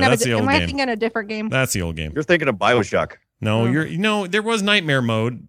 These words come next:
Speaker 2: It's just, that's gone now. All that Inferno
Speaker 1: Oh.
Speaker 2: stuff, that's all, that's out, out with the old game. So that
Speaker 1: All right.
Speaker 2: stuff's not in there anymore. No
Speaker 1: So
Speaker 2: auction house, none of that stuff.
Speaker 1: I've
Speaker 2: Gone.
Speaker 1: probably been reset to hard then.
Speaker 2: You're probably on normal.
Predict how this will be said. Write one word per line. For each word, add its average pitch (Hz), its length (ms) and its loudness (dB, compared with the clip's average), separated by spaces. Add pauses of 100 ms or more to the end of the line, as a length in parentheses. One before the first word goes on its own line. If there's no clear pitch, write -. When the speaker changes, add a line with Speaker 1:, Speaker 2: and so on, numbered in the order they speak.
Speaker 2:
It's 135 200 -4
just, 151 160 -2
that's 151 180 -2
gone 123 260 0
now. 82 200 -2
All 123 140 0
that 139 120 0
Inferno 143 460 0
Speaker 1:
Oh. - 20 2
Speaker 2:
stuff, 135 340 -2
that's 139 200 -4
all, 127 180 -2
that's 117 240 -2
out, 110 300 -2
out 117 180 -2
with 120 160 -6
the 98 220 -4
old 92 320 -4 (160)
game. 78 240 -10 (680)
So - 140 -2
that 107 80 2
Speaker 1:
All - 20 4
right. 147 60 0
Speaker 2:
stuff's 135 220 2
not 117 160 2
in 95 100 -2
there 87 100 -4
anymore. 85 320 -4
No 120 200 0
Speaker 1:
So - 20 2
Speaker 2:
auction 139 320 2
house, 123 320 0
none 120 100 0
of 104 60 2
that 90 120 0
stuff. 78 280 -6
Speaker 1:
I've 104 60 -6
Speaker 2:
Gone. 101 80 -2
Speaker 1:
probably 254 200 6
been 226 180 4
reset 214 420 -2
to 175 240 -4
hard 165 420 -8
then. - 280 -10
Speaker 2:
You're 120 120 -2
probably 113 260 2
on 95 140 2
normal. 85 360 -4